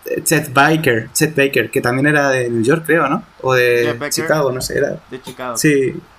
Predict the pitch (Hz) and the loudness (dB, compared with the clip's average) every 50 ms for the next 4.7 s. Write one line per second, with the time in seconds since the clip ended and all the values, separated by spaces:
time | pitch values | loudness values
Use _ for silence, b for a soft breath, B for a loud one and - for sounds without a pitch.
0 | - - 135 - 143 143 151 156 160 185 165 160 165 165 160 151 131 135 160 - | -6 -4 -2 0 0 2 2 2 2 2 2 2 2 2 4 4 2 2 0 0
1 | - 135 123 123 120 - 151 151 156 156 165 175 175 170 170 156 143 139 131 131 | 0 0 0 0 0 0 2 2 2 2 2 2 2 2 2 2 2 2 0 0
2 | 131 131 147 160 160 175 160 - 180 170 175 180 180 - 139 - - 120 113 117 | 0 0 0 0 2 0 0 0 0 0 0 0 0 0 -2 0 0 0 2 2
3 | 123 123 - - 156 156 170 165 147 127 139 160 - 175 143 - 117 113 - - | 2 0 0 0 0 0 2 0 0 0 -2 -2 -2 -2 -2 -2 -4 -4 -2 -2
4 | 127 120 117 120 123 123 123 135 139 143 - 160 160 160 | -2 0 0 0 0 0 0 0 -4 -2 0 0 0 0